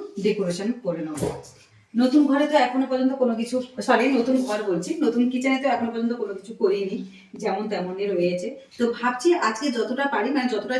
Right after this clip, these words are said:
জিনিস আমার কাছে আছে, সেটা দিয়ে আজকে রান্নাঘরটাকে একটু সুন্দর করে সাজিয়ে গুছিয়ে নেবো। নিচেরটা এই যে পিঙ্ক কালার,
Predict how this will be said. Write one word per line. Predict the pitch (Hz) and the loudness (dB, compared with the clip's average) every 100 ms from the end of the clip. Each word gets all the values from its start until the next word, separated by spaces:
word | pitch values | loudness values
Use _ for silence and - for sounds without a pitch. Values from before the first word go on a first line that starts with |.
| 208 | 0
জিনিস | 226 294 - 214 | 0 0 -2 -8
আমার | 214 208 | -6 -4
কাছে | 202 233 208 175 | -4 -2 -4 -4
আছে, | 170 - - - - - - | -6 -8 -10 -10 -18 -18 -4
সেটা | 254 262 247 | 2 2 2
দিয়ে | 262 392 392 | 2 0 0
আজকে | - 254 | -4 -2
রান্নাঘরটাকে | 226 214 226 240 240 269 262 | -2 -2 -4 -6 -6 -4 -2
একটু | 269 - | -2 -4
সুন্দর | 226 202 214 220 | -6 -4 -4 -2
করে | 233 254 - - | -2 -2 -2 -4
সাজিয়ে | 196 185 185 | -4 -2 -4
গুছিয়ে | 175 - 175 | -4 -10 -10
নেবো। | 165 247 220 185 - 196 196 - - - 220 | -8 -6 -6 -6 -4 -4 -4 -8 -10 -2 0
নিচেরটা | 233 262 254 262 262 254 233 | 2 2 0 4 6 6 6
এই | 240 | 4
যে | 254 254 | -2 -2
পিঙ্ক | 247 254 247 | 0 2 4
কালার, | 247 | 2